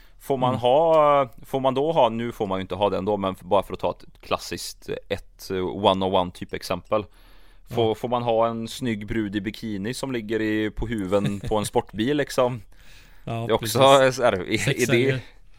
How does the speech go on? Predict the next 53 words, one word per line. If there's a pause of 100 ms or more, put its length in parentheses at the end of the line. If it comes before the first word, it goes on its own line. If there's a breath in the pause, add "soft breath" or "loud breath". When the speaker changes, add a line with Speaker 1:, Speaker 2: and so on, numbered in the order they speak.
Speaker 1:
Ja,
ja,
men
precis.
Speaker 2:
Mm.
Speaker 1:
Ett,
liksom,
snubbarna
tror
att, (500 soft breath)
ja,
att
jag,
jag
kommer
att
ha,
ha
den
här
bruden
om
jag
köper
bilen. (380 loud breath)
Va-,
Speaker 2:
<laughs>
Speaker 1:
var
Speaker 2:
Ja.
Speaker 1:
går
gränsen
där,
liksom?
Speaker 2:
Ja, (680 loud breath)
det
är
Speaker 1:
Det,
Speaker 2:
frågan,
alltså. (440 loud breath)
Speaker 1:
det
är
sjukt
svårt,
Speaker 2:
Eh.
Speaker 1:
men,
eh,
ja, (140)
E
A
är
väl
de
som